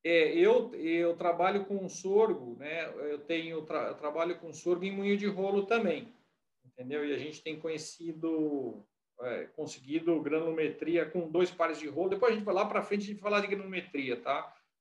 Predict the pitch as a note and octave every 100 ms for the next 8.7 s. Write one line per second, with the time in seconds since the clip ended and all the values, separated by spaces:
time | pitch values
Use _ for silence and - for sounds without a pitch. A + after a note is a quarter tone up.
0 | _ C#3 C#3 D#3 D#3+ D#3 D3+ - - F#3
1 | - E3+ F3+ F3+ - F3 E3+ E3 G#3 A#3+
2 | G3+ E3 A3+ A3+ A3+ G#3 F3 D3+ - A3
3 | A3 G#3+ A3+ B3 A#3 A3+ G3+ G3+ F3 -
4 | - F#3+ D#3+ A2+ - _ _ _ - D#3
5 | F3+ F3+ D#3+ C#3 - C3+ C3 - D3+ F3
6 | - - - G3+ G3+ A3+ G3+ G3 - -
7 | G3+ G3+ G#3 G#3 G3+ F#3 G3 G3 F3 D#3+
8 | F#3 G3 G3 F#3+ F3+ F3 -